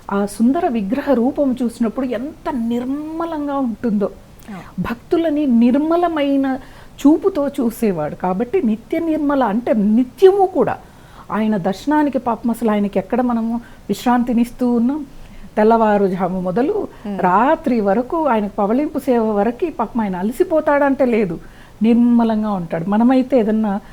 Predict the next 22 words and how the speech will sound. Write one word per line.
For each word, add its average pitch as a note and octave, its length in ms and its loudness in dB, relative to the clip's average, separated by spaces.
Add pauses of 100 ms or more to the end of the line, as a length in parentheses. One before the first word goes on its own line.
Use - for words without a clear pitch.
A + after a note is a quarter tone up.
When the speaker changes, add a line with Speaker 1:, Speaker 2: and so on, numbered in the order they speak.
(220)
Speaker 1:
ఓ A3+ 60 2
చిన్న A#3 540 0 (400)
కార్యం, B3 400 4
ఇంట్లో A3 300 0
ఏదైనా G#3 260 0
శుభకార్యం G3+ 720 -2
చేస్తే G3 360 -4 (340)
అలసిపోయాము A3+ 760 2
అంటాం E3 300 -8
ఎప్పుడో F#3+ 240 -4
ఒకసారి. - 640 -10
Speaker 2:
మ్మ్. F#3 140 -4
Speaker 1:
ఆయన G3 160 0
భగవంతుడు A3+ 680 0
కదా, A3+ 260 -2 (320)
భక్తులు E4+ 400 -4
ఆయన A3+ 340 0
దర్శించుకోవడానికి G3 880 -2
వచ్చాడు F#3+ 400 -2
అని G#3 220 0
నిర్మలమైన B3+ 1000 2
మోముతో, G#3+ 600 0